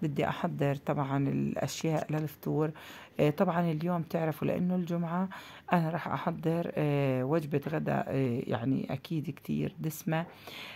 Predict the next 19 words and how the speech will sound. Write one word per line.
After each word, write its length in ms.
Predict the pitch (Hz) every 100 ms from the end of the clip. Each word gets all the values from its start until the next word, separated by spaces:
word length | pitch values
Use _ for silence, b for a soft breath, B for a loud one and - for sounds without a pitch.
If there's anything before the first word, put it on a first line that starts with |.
| -
آه، 280 | - 135 131
فما 320 | 131 170 175
بدي 280 | 175 147 151
إياهم، 640 | 156 175 175 147 170 175 180 B B B - -
آه، 300 | 143 139 139
على 300 | - 170 165
الفطور 640 | 160 - - 156 156 160
يكون 340 | 156 - 180 156
الفطور 640 | 151 - - 160 165 160
هو 320 | 156 147 147
صادم 540 | 143 156 156 151 160
أو 260 | - 156 -
إنه 520 | 156 151 160 151 151 B B B B 170
يكون 320 | 156 170 151
كثير 340 | - 170 165
مشبع 460 | 151 160 - 170 170
على 220 | 151 147
أساس 600 | 143 175 165 160 160 -
يتناولوا 800 | 143 - 151 160 156 156 156 165